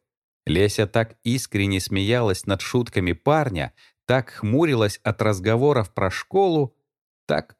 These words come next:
улыбалась, смотря на смущённого Ника после очередной своей шутки. «Знаешь, э, — сказал Никита, остановившись у подъезда подруги, — я очень рад, что познакомился с тобой».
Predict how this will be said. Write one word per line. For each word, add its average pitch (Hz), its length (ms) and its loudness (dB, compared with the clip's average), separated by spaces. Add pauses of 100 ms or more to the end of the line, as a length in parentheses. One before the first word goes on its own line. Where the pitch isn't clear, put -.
улыбалась, 113 920 0
смотря 80 440 -2
на 87 100 -2
смущённого 82 840 -2
Ника 113 380 -2
после 95 460 -2
очередной 90 720 -2
своей 71 400 -4
шутки. - 680 -10 (880)
«Знаешь, 113 720 2
э, — 87 260 0 (680)
сказал 98 500 2
Никита, 104 460 -2
остановившись 98 840 -2
у 98 100 -2
подъезда 92 580 0
подруги, — 90 640 -4 (560)
я 110 440 4
очень 139 380 2
рад, 156 300 0
что 87 320 0
познакомился 104 800 0
с - 80 -8
тобой». 76 500 -4